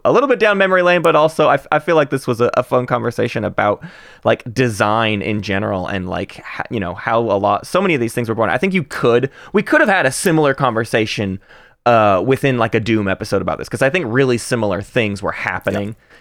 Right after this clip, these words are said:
Speaker 1: in nineties, you know, in, in, in the mid nineties, like, post ninety-three, uh, and, and, and especially once Unreal comes out, like, there's a lot of stuff going on in that modding scene.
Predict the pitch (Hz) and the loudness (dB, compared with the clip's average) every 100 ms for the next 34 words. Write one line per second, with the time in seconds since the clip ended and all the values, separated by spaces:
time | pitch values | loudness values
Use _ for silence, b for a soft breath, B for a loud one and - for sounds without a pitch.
0 | _ 127 123 113 107 107 98 95 - - | _ 0 2 0 0 0 0 -2 -4 -12
1 | - 110 85 - 113 - 113 - 117 104 | -6 -2 -2 -2 -4 -2 -4 -2 -2 0
2 | 101 101 98 104 101 104 107 110 - 90 | -2 -2 -4 -2 -4 -2 -2 -4 -4 -6
3 | - - 107 107 107 98 90 - 98 92 | -6 -4 -4 -2 -4 -4 -4 -4 -2 -2
4 | 95 B B B 113 107 98 113 120 107 | -4 B B B 0 2 0 0 -2 -4
5 | 95 107 101 101 110 101 110 98 92 107 | -4 -4 -4 -2 -4 -4 -2 -2 -4 -4
6 | 98 - 104 90 95 92 - 95 95 95 | -6 -4 -4 -2 -2 -2 -4 -8 -2 0
7 | 95 87 - 95 87 90 85 95 - 92 | 0 -2 -4 -4 -2 -2 -2 -2 -6 -6
8 | 98 92 87 87 90 76 90 92 104 - | -6 -6 -6 -8 -8 -6 -6 -6 -8 -8
9 | 107 104 | -6 -6